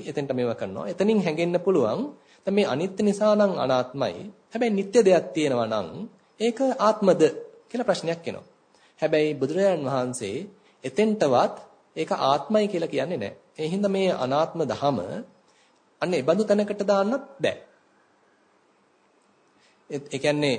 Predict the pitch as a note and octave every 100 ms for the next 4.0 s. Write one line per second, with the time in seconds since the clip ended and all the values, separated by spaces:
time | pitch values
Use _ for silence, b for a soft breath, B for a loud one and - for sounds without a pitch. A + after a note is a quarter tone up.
0 | - B2+ C3+ - F#3+ F#3+ F#3 C3 E3 F#3
1 | F#3 F3+ F3+ C#3+ A2 A#2+ C#3 - A#3 A#3+
2 | E3+ F3 F3+ F#3 G3 G#3+ C3 D#3 F#3 A#3
3 | A3 A3 G#3 F#3 E3+ E3 G#3 - A#2